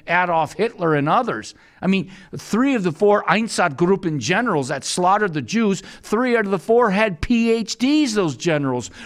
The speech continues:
from the finest German universities, and they learned all that, all that crap, the lies about the, the non-deity of Christ and the mythology of Christ and the bogus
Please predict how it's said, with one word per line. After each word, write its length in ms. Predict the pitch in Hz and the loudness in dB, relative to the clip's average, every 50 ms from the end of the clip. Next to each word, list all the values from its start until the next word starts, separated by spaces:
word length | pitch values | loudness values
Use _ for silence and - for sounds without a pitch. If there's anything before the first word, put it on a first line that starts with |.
| - | -18
from 280 | - - 202 214 214 208 | -10 -4 -2 -2 0 0
the 100 | 220 220 | -2 -4
finest 640 | - - - 185 220 247 254 233 214 190 156 - - | -4 -6 -10 -8 -4 -4 -2 -2 -2 -4 -4 -4 -2
German 380 | - 190 196 196 190 190 180 | 0 0 2 2 2 2 0
universities, 760 | 185 190 185 185 180 214 233 254 247 - 208 175 170 165 139 - - - 202 - | 0 0 0 0 0 0 0 0 0 -2 -2 -2 -2 -2 -4 -8 -14 -16 -8 -4
and 180 | 180 202 208 | -2 0 2
they 160 | 208 208 202 | 2 2 2
learned 420 | 196 190 202 214 233 262 269 262 262 | 2 2 2 2 2 2 2 0 2
all 240 | 233 208 202 190 180 | 2 2 2 2 2
that, 360 | 175 175 165 156 156 156 151 | 2 0 0 0 -2 -2 -2
all 120 | 165 160 147 | 0 0 0
that 280 | 147 160 139 135 - | 0 -2 -2 -2 -6
crap, 460 | - - - 165 175 185 180 156 - | -12 -10 -4 0 0 2 0 0 -2
the 100 | - 147 | -4 -4
lies 680 | 131 127 135 147 165 185 208 214 196 160 127 117 104 - - - - - | -2 0 0 2 2 2 2 2 0 -2 -2 -6 -8 -12 -16 -18 -18 -12
about 280 | - 131 151 151 147 147 | -4 0 0 0 0 0
the, 100 | 139 120 104 - - - 175 180 | -6 -12 -12 -14 -14 -14 -14 -10
the 160 | - 113 135 139 | -2 0 0 2
non-deity 800 | 139 147 156 160 165 165 160 135 156 175 170 170 160 165 151 | 2 2 2 2 2 0 0 -2 -2 -2 -2 0 0 0 0
of 120 | 139 117 - | 0 -2 -6
Christ 580 | - - - 151 160 175 170 147 117 - - 143 | -10 -4 0 0 2 2 0 -2 -4 -6 -6 -4
and 120 | 131 131 | -2 -2
the 60 | 135 | 0
mythology 680 | 143 156 151 151 - 165 156 165 170 170 160 135 147 151 | 0 0 -2 0 0 0 2 2 0 0 -2 -2 -2 -2
of 120 | 139 117 - | -4 -4 -6
Christ 420 | - - 170 175 175 147 - - | -2 0 0 2 2 0 -2 -2
and 120 | 135 127 | -2 0
the 60 | 131 127 | 0 0
bogus 480 | 110 151 156 165 160 147 151 143 - | 0 2 2 2 2 0 -2 -6 -6